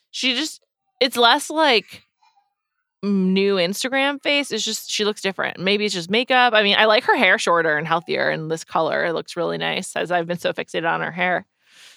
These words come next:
They seem great in general. Jamie's so hot. Of everyone, like, most attractive person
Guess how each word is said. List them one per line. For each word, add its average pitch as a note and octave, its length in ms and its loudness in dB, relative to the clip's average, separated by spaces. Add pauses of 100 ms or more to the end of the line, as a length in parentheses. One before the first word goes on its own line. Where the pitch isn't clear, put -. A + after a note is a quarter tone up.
They E4+ 100 2
seem G4+ 200 0
great D#3+ 300 2
in C#3+ 100 -2
general. D3 540 -4
Jamie's B3+ 380 0
so D#3 220 2
hot. D3 300 2
Of - 120 4
everyone, E4+ 480 4
like, G#3+ 340 0 (760)
most G#3+ 360 2
attractive F3+ 600 -2
person A3 560 -2